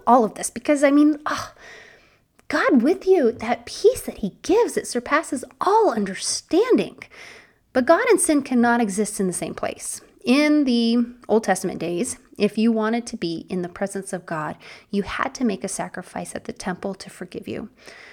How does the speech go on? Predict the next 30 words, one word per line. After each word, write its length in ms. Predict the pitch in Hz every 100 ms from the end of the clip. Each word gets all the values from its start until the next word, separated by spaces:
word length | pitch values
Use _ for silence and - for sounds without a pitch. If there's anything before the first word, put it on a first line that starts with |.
| - _
of 240 | - 185 196
your 80 |
sins 520 | 208 196 160 208 - -
and 200 | 208 196
be 120 | 202
close 960 | - - - 320 311 190 285 - - -
to 140 | 285
God 480 | 277 165 151 156 226
in 380 | 240 185 165 170
the 100 | 175
Holy 320 | - 175 170
of 80 | 170
Holies. 320 | 208 180 175
And 60 | 185
we 60 |
talked 300 | - 233 233
about 220 | 208 190
this 260 | - 170 - - - -
in 140 | 196 190
the 100 | 180
last, 580 | 180 185 - - - - _
uh, 380 | - 165 - - - _
episode 380 | 202 202 196 190
that 100 | 180
we 140 | 175 170
did 300 | 175 170 165 - - _
in 300 | 220 180 170
this 160 | 160 175
series. 560 | - 170 160 170 180
I 120 | 180